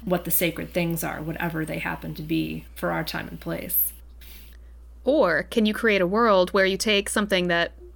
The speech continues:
Speaker 2: that is presumed to be that line, a, a common trope like that,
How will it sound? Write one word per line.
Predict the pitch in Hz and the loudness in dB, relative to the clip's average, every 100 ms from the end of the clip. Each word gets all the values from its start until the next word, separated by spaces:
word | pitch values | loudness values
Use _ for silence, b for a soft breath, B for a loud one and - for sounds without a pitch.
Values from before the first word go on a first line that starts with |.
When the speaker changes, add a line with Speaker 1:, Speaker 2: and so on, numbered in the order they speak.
| - - | -10 -4
Speaker 2:
that | 175 | -2
is | 165 | -2
presumed | - 185 220 247 190 180 | -4 0 4 4 2 -4
to | - 190 | -4 -2
be | 180 | 0
that | 165 170 | 0 -2
line, | 170 160 156 160 b b b b b - - - | -4 -4 -4 -10 b b b b b -20 -8 -4
a, | 202 196 | -2 0
a | 202 180 | 0 -2
common | - 220 190 | 2 2 2
trope | 185 226 214 190 | 2 2 2 0
like | 170 | -2
that, | 165 156 | 0 -2